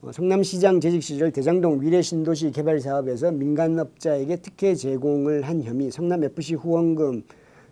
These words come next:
대가, 백현동 개발 사업 등 특정경제 가중처벌법상 배임과 제삼자 뇌물 혐의, 그리고 수원지검에서 진행 중인 쌍방울 그룹 방북 비용 삼백만 달러 대납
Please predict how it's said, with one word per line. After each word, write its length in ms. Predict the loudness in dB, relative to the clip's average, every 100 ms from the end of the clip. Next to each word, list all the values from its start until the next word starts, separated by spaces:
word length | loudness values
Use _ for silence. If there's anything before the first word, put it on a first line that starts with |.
| _
대가, 680 | -6 -6 -6 0 2 2 -2 -4
백현동 520 | -4 0 0 2 0
개발 300 | 2 2 2
사업 460 | 0 -2 -4 -6 -4
등 280 | -4 -4 -8 -20 -20
특정경제 1000 | -4 4 6 8 8 8 8 6 4 0 -12 _ _
가중처벌법상 1160 | -4 2 2 2 0 0 2 0 0 -2 -2 0
배임과 1400 | 2 2 2 -2 -10 _ _ _ _ _ -8 -2 -2 -2
제삼자 480 | -2 -2 0 0 0
뇌물 320 | 2 2 0
혐의, 400 | -2 -2 -4 -6 _ _ _ _
그리고 520 | -4 -2 0 0 -2
수원지검에서 1040 | -4 2 4 4 2 2 2 2 0 0 -2
진행 380 | -2 -2 0 -2
중인 440 | -2 -2 -2 -4
쌍방울 760 | -6 -4 0 0 2 2 2 -2
그룹 360 | -2 -2 -4
방북 380 | -4 -2 -2 -4
비용 240 | -2 -2
삼백만 760 | -2 -4 -4 -4 -4 -4 -4 -6
달러 460 | -8 -6 -2 -2 -2
대납 420 | -2 -2 0 -2